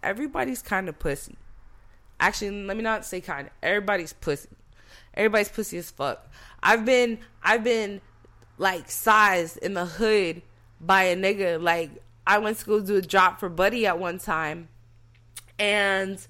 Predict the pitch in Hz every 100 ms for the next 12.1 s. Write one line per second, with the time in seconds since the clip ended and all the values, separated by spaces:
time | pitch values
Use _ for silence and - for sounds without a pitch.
0 | - - - - - - _ - - 156
1 | 214 247 240 214 220 220 214 220 262 247
2 | 214 202 - - - 220 226 226 - 202
3 | 196 185 180 175 160 131 190 202 170 156
4 | - - - 185 208 208 185 170 180 190
5 | - 196 190 170 170 165 147 131 156 165
6 | - - - - - - - - - -
7 | - 214 226 226 190 151 139 135 175 349
8 | - - - - - - - - - -
9 | - - - 320 - 277 269 269 269 214
10 | 214 247 - 196 - 262 247 240 240 214
11 | 190 - 208 214 190 165 123 110 165 190
12 | -